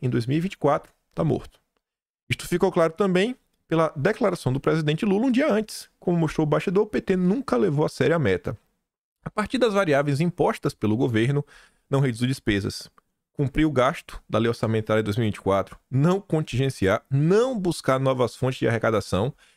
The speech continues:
Pedro Paulo estipula critérios que vão de um déficit de zero vírgula cinquenta e dois a um vírgula zero um por cento do pib.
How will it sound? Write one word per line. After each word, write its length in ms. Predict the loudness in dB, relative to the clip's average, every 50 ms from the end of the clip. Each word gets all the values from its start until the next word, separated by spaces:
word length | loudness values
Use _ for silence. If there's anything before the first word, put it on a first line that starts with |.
| _ _ _ _
Pedro 240 | -2 0 0 0 0
Paulo 400 | 0 2 2 2 2 0 -2 -6 _ _ _
estipula 540 | -6 -4 -4 -4 -4 -4 -4 -2 -2 -2 0
critérios 520 | 0 -2 -2 0 0 0 0 0 -2 -4
que 160 | -4 -2 -2
vão 220 | 0 0 0 0 0
de 60 | 0
um 80 | -2
déficit 420 | 0 0 0 0 0 -2 -6 -8 -4
de 100 | -4 -4
zero 380 | -2 -2 0 0 0 0 0
vírgula 400 | 0 0 0 0 0 0 0 0
cinquenta 340 | 0 0 -2 -4 -2 -2 -2
e 40 | -2
dois 240 | 0 0 0 2 0
a 120 | 0 -2 -4 _ _ _
um 320 | -2 0 0 0 0 0 -2
vírgula 540 | -2 0 0 0 0 0 0 0 0 0 0
zero 300 | 0 0 0 2 0 0
um 80 | -4 -4
por 80 | -4
cento 180 | -2 -2 -2 0
do 80 | -2 -2
pib. 480 | 0 0 0 2 2 0 -2 -4 -6